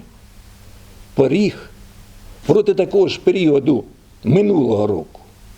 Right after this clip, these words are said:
такого ж періоду минулого, тобто вересня, там, початку жовтня минулого року, він перевищений по гострим респіраторним захворюванням на сорок два і сім десятих відсотка.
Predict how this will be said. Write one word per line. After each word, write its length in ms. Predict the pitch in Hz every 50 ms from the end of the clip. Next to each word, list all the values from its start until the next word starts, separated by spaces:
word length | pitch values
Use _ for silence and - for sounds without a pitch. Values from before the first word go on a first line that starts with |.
| - - -
такого 280 | - 202 202 170 135
ж 100 | 110 - -
періоду 300 | - 131 123 - 165 180
минулого, 320 | 190 151 117 92 - - - - - - - - - - - - -
тобто 280 | - 113 - - 82 - - - - - - -
вересня, 500 | - 139 185 180 156 135 - - - 110
там, 260 | - 110 101 95 - - - - - - - - -
початку 460 | 123 110 - - 104 - - 101 101
жовтня 400 | 104 156 156 123 107 - 120 104
минулого 380 | 95 110 98 110 113 185 185 233
року, 280 | 392 440 381 - 180 - - - - - - - - - - - - - - - - - - - - - - - - - - - - - - - -
він 140 | - 233 135
перевищений 760 | 131 - 113 110 113 147 180 - - - 101 82 82 78 73 - - - - - - - -
по 120 | - 123
гострим 460 | 110 131 143 120 - - - 104 87
респіраторним 560 | 98 101 - - - 104 - - 110 92 85 76
захворюванням 720 | 80 101 98 - 123 151 - 202 156 147 156 160 160 156 - - - - - - - - - - - - - - - - - - - - - -
на 220 | - - - - -
сорок 460 | - - - 131 147 151 151 127 101
два 220 | 78 90 131 147 151 -
і 60 | -
сім 260 | 98 - - 131 139
десятих 460 | 113 101 95 - 123 107 - 104 - -
відсотка. 420 | 110 - - 120 - - -